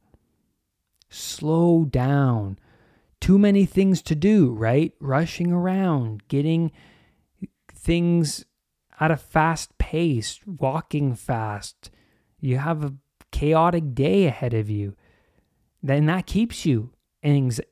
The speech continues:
in that anxiety mode. What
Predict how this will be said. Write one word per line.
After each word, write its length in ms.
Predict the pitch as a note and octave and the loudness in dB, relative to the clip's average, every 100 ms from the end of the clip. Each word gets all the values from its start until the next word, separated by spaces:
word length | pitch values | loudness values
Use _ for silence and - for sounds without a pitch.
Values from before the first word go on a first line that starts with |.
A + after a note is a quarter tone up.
| - | 2
in 500 | F#3+ F#3+ D3 A2+ A#2+ - | 6 6 4 0 -4 -2
that 220 | C3+ C3 | 0 0
anxiety 560 | B2+ A#2+ A#2 A#2 A2+ | -2 -2 -2 -2 -2
mode. 420 | G#2+ G#2 G2+ G2 - _ _ _ _ - _ _ _ _ _ _ _ _ - | -4 -6 -8 -12 -14 _ _ _ _ -20 _ _ _ _ _ _ _ _ -14
What 560 | A#2+ F3 A#3+ A3+ - | 0 4 4 2 -4